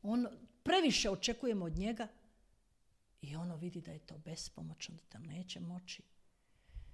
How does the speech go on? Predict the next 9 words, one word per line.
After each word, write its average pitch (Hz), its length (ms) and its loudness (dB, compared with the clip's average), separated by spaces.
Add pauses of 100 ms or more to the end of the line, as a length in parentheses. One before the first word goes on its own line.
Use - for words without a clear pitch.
(340)
I 170 60 -4
naravno, 180 380 2
ta 170 180 -6
nemoć, 170 480 -2
to - 220 -10
kad - 160 -6 (120)
tad 240 160 0 (180)
puca, 254 440 10 (380)
puca. 349 380 6